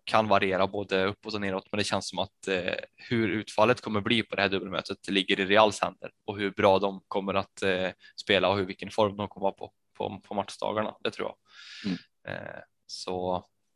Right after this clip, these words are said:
Speaker 1: jag är nästan mer nyfiken över efter vad du har berättat här och efter min egen bild av Real Madrid och se hur de, eh, ser ut och de ställer upp de första tjugo, trettio minuterna imorgon.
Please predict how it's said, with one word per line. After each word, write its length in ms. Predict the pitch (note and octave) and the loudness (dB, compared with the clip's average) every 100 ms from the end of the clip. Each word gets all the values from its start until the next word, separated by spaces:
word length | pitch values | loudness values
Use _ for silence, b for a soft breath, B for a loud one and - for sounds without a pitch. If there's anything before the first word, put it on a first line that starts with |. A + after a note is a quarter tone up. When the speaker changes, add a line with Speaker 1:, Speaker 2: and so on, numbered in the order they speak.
| _ | _
Speaker 1:
jag 220 | A2 G#2+ | 6 8
är 40 | A2 | 8
nästan 440 | A#2 A2 - A#2 | 6 2 2 2
mer 140 | A#2+ A2+ | 2 0
nyfiken 440 | G#2+ - G2 A#2 | 0 -2 0 4
över 240 | G#2 F#2+ | 4 4
efter 440 | F#2+ F#2+ - G2 F#2 _ _ _ | 2 0 -2 -4 -4 _ _ _
vad 140 | A2 G#2+ | 2 6
du 60 | |
har 80 | A#2 | 6
berättat 360 | A2 G2+ - - | 6 2 -2 0
här 140 | G2+ | 0
och 220 | G2 - | 0 -4
efter 240 | F#2+ - G2 | -4 -4 -6
min 180 | F#2+ | -4
egen 220 | F#2 G2 A2+ | -2 -2 2
bild 200 | G#2 G2+ | 2 2
av 80 | |
Real 140 | F#2+ G2 | 0 0
Madrid 300 | F#2+ G2 F#2+ - B B B B | 0 0 -2 -6 B B B B
och 100 | G2+ | -4
se 240 | - F#2+ | 2 4
hur 160 | F2+ A2 | 4 2
de, 320 | G#2 A2 G#2+ - _ - | 4 4 2 -12 _ -12
eh, 180 | G2+ F#2+ | -10 -10
ser 200 | - A#2 G#2 | 2 4 4
ut 220 | F#2 - | 0 -2
och 80 | G2 | 0
de 140 | G2+ | 0
ställer 220 | - G#2 | 2 2
upp 120 | G#2+ | 2
de 100 | - | -2
första 260 | G2+ G2+ - | -10 -8 -6
tjugo, 360 | - F#2+ G2 F#2+ | -4 -4 -6 -4
trettio 300 | G2 - G2+ | -4 -6 -6
minuterna 340 | G2 F#2+ G2+ | -6 -2 -2
imorgon. 240 | G2+ G2+ | -2 -4